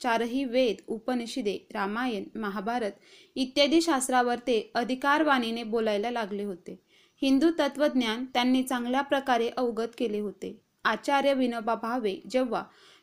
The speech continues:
केवलानंद सरस्वती यांच्याकडून ज्ञान प्राप्त करण्यासाठी वाई येथे मुक्कामाला होते, तेव्हा तर्कतीर्थाचा विनोबांजीबरोबरचा सहवास वाढला. विनोबांजींनी त्यांना इंग्रजी शिकवली.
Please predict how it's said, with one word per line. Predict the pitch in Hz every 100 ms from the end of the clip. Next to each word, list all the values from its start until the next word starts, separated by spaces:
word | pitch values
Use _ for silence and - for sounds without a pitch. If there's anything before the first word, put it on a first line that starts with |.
| -
केवलानंद | 262 269 302 339 339 349
सरस्वती | 339 330 285 302 277 262 277
यांच्याकडून | 240 226 254 254 262 226 233
ज्ञान | 240 254
प्राप्त | 294 277 254 - 254
करण्यासाठी | 240 220 220 226 247 214 202 -
वाई | 214 208 254
येथे | 269 269
मुक्कामाला | 262 247 - 214 214 208
होते, | 254 226 - 190 - -
तेव्हा | 247 233 208 - - _ _
तर्कतीर्थाचा | 269 277 294 294 269 262 262 254 233 202 -
विनोबांजीबरोबरचा | 226 233 240 233 262 269 254 233 220 214 220 220 233
सहवास | 226 247 226 208 220 247
वाढला. | 214 185 185 190 _ -
विनोबांजींनी | 233 233 226 240 226 254 254
त्यांना | 254 254 247 208 -
इंग्रजी | 226 233 233 233
शिकवली. | 254 254 214 190 -